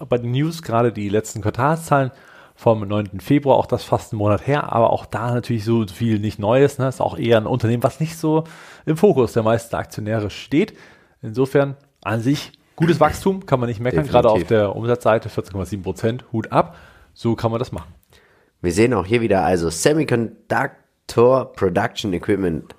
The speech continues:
Speaker 2: das steht für siebenundneunzig Prozent. Die Flat Panels, die kann man eigentlich, ja, mit drei Prozent, sie sind marginal, aber sie sind weltweit vertreten mit ihren Geräten, ne?
Speaker 1: Genau, richtig, ne? Sie vertreiben quasi, ja,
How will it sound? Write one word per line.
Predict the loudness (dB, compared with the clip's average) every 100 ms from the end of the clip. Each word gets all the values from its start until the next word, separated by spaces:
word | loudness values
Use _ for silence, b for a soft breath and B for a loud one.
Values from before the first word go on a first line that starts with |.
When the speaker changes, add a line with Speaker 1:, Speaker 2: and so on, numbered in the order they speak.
| _
Speaker 2:
das | 0 0
steht | -6 -6
für | -4
siebenundneunzig | 0 4 4 4 2 0 -8
Prozent. | -10 -2 0 0 b b b b b -8
Die | -8
Flat | 2 2 2 0
Panels, | 2 2 0 -2
die | -8 -10
kann | -4
man | -4
eigentlich, | -2 -4 -4 -6 -8 -18 _ _ _ _ _ _ _ B B B -6
ja, | 0 2
mit | 2 2
drei | 2
Prozent, | 2 -4 0 0 0 -4
sie | -2
sind | 0
marginal, | 2 4 4 4 4 4 -2 B B B 0
aber | 2
sie | 2 2
sind | 0 -2
weltweit | -2 0 -2
vertreten | 0 -2 0 0 0
mit | -2
ihren | -4 -4
Geräten, | -6 -6 -8 -8
ne? | -8 -10 -4
Speaker 1:
Genau, | -2 0 0
richtig, | 0 -4 -4
ne? | -4
Sie | -2
vertreiben | 0 2 4 4 4
quasi, | 2 2 2 -2 -4 0
ja, | 2 2